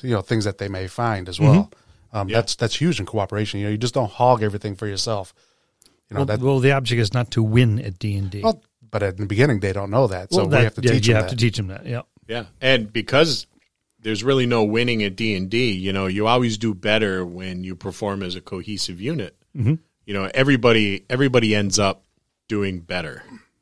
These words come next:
Speaker 3: when, when there's teamwork involved, e-, especially in this game. And I think that's one of the key elements to this with, with the young people is, a-, and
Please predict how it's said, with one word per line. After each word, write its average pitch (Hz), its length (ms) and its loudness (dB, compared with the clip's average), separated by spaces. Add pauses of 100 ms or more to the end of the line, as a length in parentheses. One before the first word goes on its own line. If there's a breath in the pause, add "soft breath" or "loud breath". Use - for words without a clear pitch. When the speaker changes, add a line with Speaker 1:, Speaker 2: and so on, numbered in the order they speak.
(140)
Speaker 3:
when, 87 480 -10
when 92 240 -8
there's 87 240 -6
teamwork 85 440 -6
involved, 80 600 -14 (280)
e-, 85 80 -14 (180)
especially 87 500 -2
in 85 120 -10
this 80 160 -6
game. 85 260 -10 (340 soft breath)
And 104 100 -4
I - 20 -2
think 139 200 2
that's 113 240 2
one 117 140 0
of 101 60 -2
the 92 80 -6
key 107 300 -4
elements 87 680 -6
to 92 100 -12
this 85 360 -6
with, 87 220 -12
with 90 160 -10
the 90 80 -6
young 87 240 -4
people 87 420 -8 (500 soft breath)
is, 92 500 -4 (380)
a-, 104 360 -8
and 92 140 -8